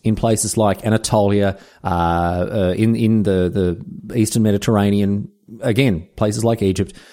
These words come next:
the, the impact of the Romans is very difficult to overstate. So today, we're gonna take a whirlwind tour across the historical breadth of the Roman Republic. We'll try not to get too much in the weeds here.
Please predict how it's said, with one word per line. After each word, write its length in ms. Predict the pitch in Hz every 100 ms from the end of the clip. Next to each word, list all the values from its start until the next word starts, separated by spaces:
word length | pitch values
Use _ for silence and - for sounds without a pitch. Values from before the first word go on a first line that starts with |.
| - - - - _
the, 400 | - 170 170 160
the 140 | 156 180
impact 240 | 202 202
of 40 | -
the 60 |
Romans 280 | 143 135 120
is 20 |
very 160 | 135 151
difficult 400 | 147 131 104 -
to 260 | 101 87 - _
overstate. 640 | 104 98 92 - 90 80
So 240 | - 139 135
today, 560 | - 127 190 180 175 - _ _ _ _ _ _ _ - -
we're 80 | 135
gonna 140 | 147
take 180 | 151 131
a 40 |
whirlwind 640 | 113 113 147 185 170 156
tour 320 | - 165 120 87
across 300 | 98 135 127
the 80 | 110
historical 580 | 101 - 143 165 170
breadth 420 | 127 113 120 131 -
of 120 | 92
the 80 | 98
Roman 380 | 104 117 123
Republic. 520 | 98 - 160 185 269 -
We'll 80 |
try 180 | 95 107
not 100 | 95
to 40 | 92
get 200 | - -
too 420 | 143 165 156 147
much 320 | 135 127 -
in 140 | 139
the 60 | 127
weeds 460 | 117 131 151 143 -
here. 360 | 127 123 247